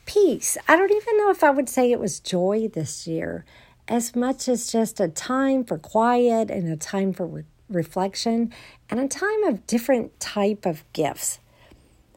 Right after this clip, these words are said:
I've been thinking yesterday, Christmas Eve, and today,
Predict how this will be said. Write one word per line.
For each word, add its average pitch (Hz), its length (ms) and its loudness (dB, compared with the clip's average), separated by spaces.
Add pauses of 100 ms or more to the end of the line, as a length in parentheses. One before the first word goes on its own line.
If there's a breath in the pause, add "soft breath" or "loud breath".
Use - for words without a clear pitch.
(580)
I've 294 220 6
been 302 160 6
thinking 285 600 2 (1160)
yesterday, 226 1040 2
Christmas 233 480 0
Eve, 208 480 0
and 196 180 0
today, 185 540 0